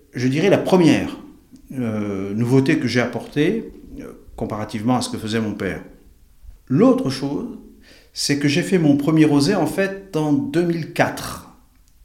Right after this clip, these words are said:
Et c'était le premier rosé dans l'histoire de notre maison.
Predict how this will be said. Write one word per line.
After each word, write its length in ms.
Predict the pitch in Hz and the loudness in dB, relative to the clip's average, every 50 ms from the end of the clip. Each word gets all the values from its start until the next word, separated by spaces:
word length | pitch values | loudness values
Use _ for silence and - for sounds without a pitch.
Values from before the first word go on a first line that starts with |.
| _ | _
Et 60 | - 113 | -6 -4
c'était 720 | - - 139 131 135 - 156 160 160 165 156 - - - - 127 | -2 -2 -2 -2 -2 0 0 2 4 4 2 0 -2 -4 -6 -4
le 220 | 120 117 113 - | -2 -2 -2 -4
premier 580 | - - - 190 208 196 185 180 175 160 147 135 | -6 -4 0 2 2 4 4 4 4 4 4 4
rosé 540 | - 135 151 160 147 139 151 175 196 214 | 4 2 2 2 2 2 2 2 2 2
dans 180 | 202 147 135 131 | 2 2 4 4
l'histoire 400 | 135 131 - - - 190 175 151 | 4 4 2 2 2 2 4 4
de 60 | 147 | 4
notre 240 | 143 143 143 - 139 | 4 4 4 2 0
maison. 480 | 135 135 131 120 123 113 - - - | 2 4 4 4 2 0 -2 -4 -10